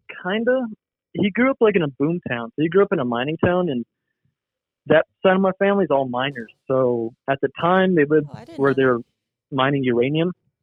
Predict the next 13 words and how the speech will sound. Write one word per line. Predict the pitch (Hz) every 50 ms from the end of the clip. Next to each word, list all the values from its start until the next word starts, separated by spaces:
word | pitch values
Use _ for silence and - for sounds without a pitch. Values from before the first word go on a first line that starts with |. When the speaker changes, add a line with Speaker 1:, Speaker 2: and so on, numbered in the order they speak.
| _ _ -
Speaker 1:
So | 151 139 131 123 117 117 117 _ _ _ _ _ _ _ _ _ -
Speaker 2:
Oh | 214 214 226 233 240 247 247
my | 226 208 185 170 170
Speaker 1:
he | 175 170 151 196 196
pretty | 196 202 202 208
much, | 208 208 208 202 -
Speaker 2:
God. | - -
Speaker 1:
like, | 165 160 143 - _ _ _ - - _ _ _ _ _ _ _ _ _ _ _ _ _ _ _
yeah, | 131 127 123 123 175 170 147 135
in | 135 131
Grants, | 131 131 135 135 131 127 - _ _ _ -
New | 131 127
Mexico. | 127 120 - - - - - 123 117 113